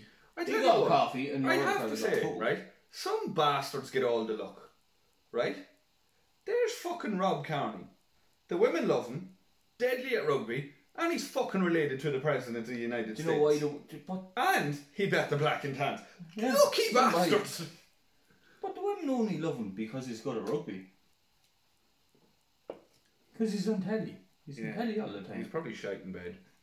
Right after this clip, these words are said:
Speaker 2: <laughs>
Speaker 1: Nobody clip that and
Speaker 2: That,
Speaker 1: send it
Speaker 2: that
Speaker 1: to Rob
Speaker 2: has to
Speaker 1: Kearney, <laughs> please, or I will be dead.
Speaker 2: There has to be some-, there has to be something there, like,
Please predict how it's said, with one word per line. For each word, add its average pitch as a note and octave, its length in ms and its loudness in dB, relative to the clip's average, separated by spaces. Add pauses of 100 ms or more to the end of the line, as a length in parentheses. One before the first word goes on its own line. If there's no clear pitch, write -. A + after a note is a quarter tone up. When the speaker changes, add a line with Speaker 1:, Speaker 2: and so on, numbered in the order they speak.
Speaker 2:
<laughs> F#3 60 -6 (1080)
Speaker 1:
Nobody B2 340 -6
clip G2+ 260 -8
that G2 160 -6
and - 80 -10
Speaker 2:
That, B2+ 100 0
Speaker 1:
send A2 200 0
it A2 40 2
Speaker 2:
that - 80 0
Speaker 1:
to B2 60 -2
Rob B2+ 80 0
Speaker 2:
has C#3+ 160 4
to D3+ 60 2
Speaker 1:
Kearney, F3 340 6
<laughs> F#3+ 100 6
please, A3+ 400 4
or G#3 160 10
I G3 140 4
will G3 160 4
be G3 160 -2
dead. - 400 -6 (680)
Speaker 2:
There D#3 100 -6
has F#3+ 340 -8
to B2 60 -8
be A2+ 120 -6
some-, - 160 -6 (300)
there A2+ 100 -6
has - 180 0
to C#3+ 60 -8
be C3+ 60 -2
something C3+ 240 -2
there, B2+ 160 0
like, G2 280 -8